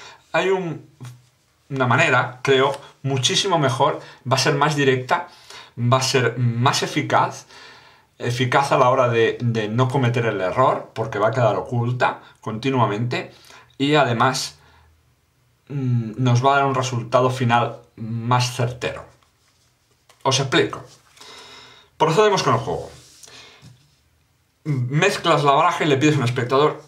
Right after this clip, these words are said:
que elija una carta, la que quiera. Él la observa y como ocurre, tal como hemos dicho, la perdemos en el centro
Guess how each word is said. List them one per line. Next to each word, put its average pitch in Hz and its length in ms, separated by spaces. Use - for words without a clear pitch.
que 143 120
elija 170 260
una - 140
carta, - 340
la 117 220
que 101 140
quiera. - 320
Él 156 300
la 104 140
observa 185 760
y 123 140
como 110 380
ocurre, 113 800
tal 117 180
como 110 180
hemos 95 180
dicho, 214 460
la 117 300
perdemos 120 580
en 92 140
el 87 100
centro 123 720